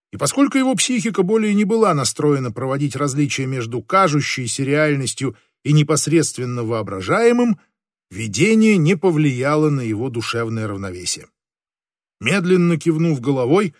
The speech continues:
он выбрался через люк наружу и опустился в заросли крапивы у стены. Фигура продолжала совершать плавные, хотя и не слишком грациозные движения. Наконец, исполнив нечто вроде пируэта,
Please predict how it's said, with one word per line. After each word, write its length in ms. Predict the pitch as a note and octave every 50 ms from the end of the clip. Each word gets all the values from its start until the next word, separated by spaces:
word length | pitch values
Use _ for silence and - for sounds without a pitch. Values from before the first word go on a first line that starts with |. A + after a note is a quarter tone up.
| _ _ _ _ _ _ _ _ _ _ _ _ _ _ _ _
он 240 | - C3 F3+ F3+ D#3
выбрался 560 | C3+ D3+ G#3 A3+ F#3+ A3 A3+ G#3+ - G#3+ G#3+
через 300 | D#3 - F3+ F3 E3 C#3
люк 220 | D3 F3 D#3+ - -
наружу 440 | C#3+ C#3 C#3+ G#3 A#3+ A3+ F#3+ A#3+
и 160 | A#3+ - F3+ F#3+
опустился 720 | F#3+ E3 - E3 D3 - - - F3 F#3+ E3+ - - F#3+
в 60 | E3
заросли 560 | A#2 G#2 B2 C3+ C#3+ C#3+ C3+ - - C#3+ C#3+
крапивы 680 | C#3 - B2 A#2+ A#2 A2 - A#2 A#2 A#2 A#2 A#2 A#2 A#2 -
у 80 | - G#2
стены. 460 | - - - - A2 G#2 F#2 F2 - _ _ _ _ _ _ _ _ _ _ _ _ _ _ _ _ _
Фигура 420 | _ - - - - C#3+ F#3 G#3 E3
продолжала 640 | F3+ G#3 G3+ G#3+ A3 A3+ G3+ F#3+ A3+ G3 C3+ A2
совершать 520 | G2+ - A2+ A2+ A#2 G#2 - C#3+ A2+ - -
плавные, 600 | - G2 G#2 C#3 D#3 F3 F3+ G3+ A3 A3+ F#3 - - - _ _ _ _ _ _ _ _ _ _
хотя 300 | - G#2+ F#2+ - D3 D#3+
и 60 | D#3+
не 140 | D3+ D3 C#3+
слишком 500 | - - G#2 D#3+ F3+ - - G3 G3 F3
грациозные 600 | E3 D#3 C3+ - - C3 B2+ C3 A#2 C#3 C#3 C3
движения. 500 | A#2+ C3 C3+ A2+ A#2+ G#2 F#2 F2 D#2 - _ _ _ _ _ _ _ _ _ _ _ _ _ _ _ _ _
Наконец, 460 | G#2 A2+ - C#3+ F3 G#3 G#3+ - F3
исполнив 520 | E3 - - - G3+ G3+ F#3+ F3 D#3 -
нечто 340 | D3 F3 F3+ D#3+ - - D3
вроде 320 | C3+ B2+ D3 D#3+ D3 C3+
пируэта, 640 | A2+ - - C#3+ C3 C3+ D3 F3 G#3 G3+ - G3+ D3+